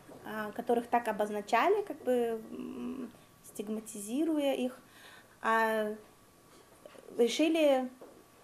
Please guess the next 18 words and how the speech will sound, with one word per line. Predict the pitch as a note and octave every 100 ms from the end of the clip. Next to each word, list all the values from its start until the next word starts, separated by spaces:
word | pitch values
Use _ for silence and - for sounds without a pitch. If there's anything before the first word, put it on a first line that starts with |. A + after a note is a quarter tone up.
| -
отобрать | G#3 A#3 A#3 A#3+ D#4 F4+ -
это | A#3 A#3+ A3
оружие | A3 A#3+ B3 A3+ G#3
у | G#3
своих | - G#3 G3+
угнетателей | G3+ G#3+ G#3 C#4 G4+ F4+ D4+ C#4+
и | - A#3+
обернуть | A#3+ A3 A3 A#3 A#3+
его | A3+ G#3+
против | G#3 - G3+ G3+ - -
них. | - - - - - - -
А, | - F#3+ F#3+ F#3 F#3
и, | A#3 C4 B3+ A#3+
а, | G#3+ G#3 G3+ G3+ G3+ - - - - - - - - - - - - - -
здесь | C#3 G#3 C4+ D4+
как | C4
бы, | B3 A#3+ A3+ A3 - - - - - - - - -
а, | A#3 A3 A3 A3